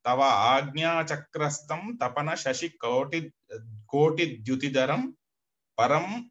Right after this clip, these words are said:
శంభుం వందే పర-, పర-, పరిమిళిత పార్శ్వం పరచిత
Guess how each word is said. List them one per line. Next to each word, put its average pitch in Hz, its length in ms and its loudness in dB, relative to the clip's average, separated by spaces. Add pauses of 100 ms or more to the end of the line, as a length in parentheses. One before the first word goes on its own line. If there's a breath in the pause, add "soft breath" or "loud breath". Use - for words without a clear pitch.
శంభుం 151 680 0
వందే 151 680 0
పర-, 139 300 2 (160)
పర-, 127 500 4
పరిమిళిత 156 640 2
పార్శ్వం 165 1040 2
పరచిత 147 720 -2